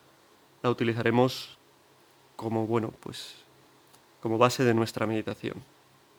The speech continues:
Les decía una parábola para enseñarles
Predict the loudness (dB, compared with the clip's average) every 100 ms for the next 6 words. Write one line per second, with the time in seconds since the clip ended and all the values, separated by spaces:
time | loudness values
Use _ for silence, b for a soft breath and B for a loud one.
0 | _ _ _ _ _ _ _ _ _ _
1 | _ _ _ _ _ _ _ _ _ _
2 | _ 4 6 6 8 10 12 10 10 10
3 | 10 8 8 6 4 2 2 4 4 4
4 | 4 2 -2